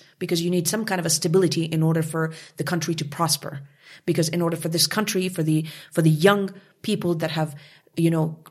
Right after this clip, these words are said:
created life for themselves, for them to prosper and add to the development of the country so that we can build the country together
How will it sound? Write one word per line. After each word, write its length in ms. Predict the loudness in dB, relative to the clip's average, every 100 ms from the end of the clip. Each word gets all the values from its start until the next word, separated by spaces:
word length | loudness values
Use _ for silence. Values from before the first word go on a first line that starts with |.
| -20 -20 -4
created 400 | 4 8 8 6
life 420 | 4 4 4 0
for 120 | -2
themselves, 500 | 0 -2 -2 -2 -2
for 120 | 0
them 280 | 2 4 2
to 100 | -2
prosper 440 | -2 0 0 -2 -4
and 180 | -2 -2 0
add 320 | 0 -2 -6 -18 _ _ _ _ _ _ -4
to 80 | 0
the 100 | 2
development 480 | 4 4 2 -4
of 80 | -6
the 80 | -8
country 480 | -6 -6 -6 -10 -8
so 140 | -4
that 160 | -2 0
we 100 | 0
can 160 | 2 4
build 320 | 8 6 4
the 60 |
country 300 | -6 -8 -6
together 360 | -4 -2 -2 -4